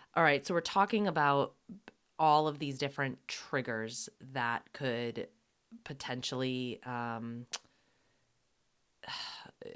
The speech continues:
jack up the immune system, right? And, and, and trigger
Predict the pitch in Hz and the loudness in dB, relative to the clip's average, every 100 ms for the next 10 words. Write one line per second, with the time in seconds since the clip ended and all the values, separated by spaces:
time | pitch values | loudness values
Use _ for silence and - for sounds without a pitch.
0 | - - - - _ - 143 160 156 156 | -16 -20 -20 -20 _ -12 6 6 8 4
1 | - 135 139 139 127 117 - 110 117 113 | 2 2 4 4 2 -2 0 -2 0 0
2 | 123 - 135 120 92 131 - - 131 120 | -2 -4 -4 -4 -2 -6 -8 -10 -8 -8
3 | 120 - _ _ _ _ _ _ - 165 | -10 -16 _ _ _ _ _ _ -4 0
4 | 135 123 107 | 2 2 0